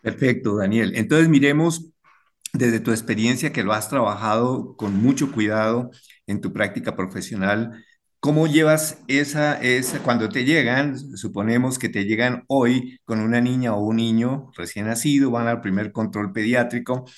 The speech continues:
y cómo empiezas a enfocar ese, eh, desarrollo de esa conciencia de esos padres frente a este nuevo ser que te están presentando para que tú seas ese asesor,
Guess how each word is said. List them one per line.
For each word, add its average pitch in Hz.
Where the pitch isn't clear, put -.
y 120
cómo 156
empiezas 156
a 110
enfocar 104
ese, 147
eh, 113
desarrollo 98
de 127
esa 131
conciencia 120
de 101
esos 117
padres 117
frente 101
a 98
este 117
nuevo 113
ser 113
que 101
te 98
están 104
presentando 98
para 98
que 101
tú 107
seas 123
ese 120
asesor, 113